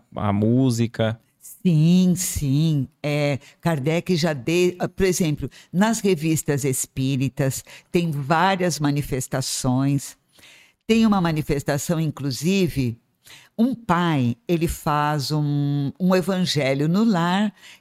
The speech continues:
Speaker 2: e na página que cai, olha que interessante, cai sobre a música celeste. Música celeste é a música espiritual. E a filha, uma jovenzinha,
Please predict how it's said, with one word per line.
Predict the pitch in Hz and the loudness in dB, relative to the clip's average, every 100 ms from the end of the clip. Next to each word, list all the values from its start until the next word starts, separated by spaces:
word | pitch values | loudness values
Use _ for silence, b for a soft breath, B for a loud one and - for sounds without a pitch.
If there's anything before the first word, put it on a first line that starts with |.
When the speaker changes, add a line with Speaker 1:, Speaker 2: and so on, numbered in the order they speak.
| - | -2
Speaker 2:
e | 214 | 0
na | 202 202 | 0 -2
página | - 180 196 165 170 | -2 0 0 -2 -2
que | - 139 | -2 -6
cai, | - - 170 160 135 - _ _ | -8 -2 0 0 -2 -6 _ _
olha | 175 190 | -2 0
que | 185 | -2
interessante, | 170 170 143 156 - 147 127 117 - - B B | -2 0 -2 -2 -4 -2 0 -2 -6 -20 B B
cai | - 160 165 | -2 0 0
sobre | - 165 160 | -2 -2 0
a | 156 | -2
música | 170 269 320 254 226 | 0 -2 0 -2 -2
celeste. | 220 208 170 95 - - - - - _ _ _ _ _ _ _ _ _ _ _ - | -2 -2 -2 -4 -10 -14 -14 -14 -16 _ _ _ _ _ _ _ _ _ _ _ -6
Música | 143 127 - 165 | -2 -2 -2 -2
celeste | - 196 175 180 - 247 | 0 2 2 0 -2 -2
é | |
a | |
música | 196 185 180 196 | -2 -2 -4 -4
espiritual. | - 190 185 220 208 131 120 - _ _ _ _ B 139 _ _ - | -4 -4 -4 -2 0 2 -2 -4 _ _ _ _ B -20 _ _ 0
E | |
a | 359 | 0
filha, | - - - 220 190 139 135 | 0 -8 -4 0 0 0 0
uma | 135 135 | 0 -2
jovenzinha, | 143 131 131 156 185 196 170 139 | -2 -2 -2 -2 0 0 0 -2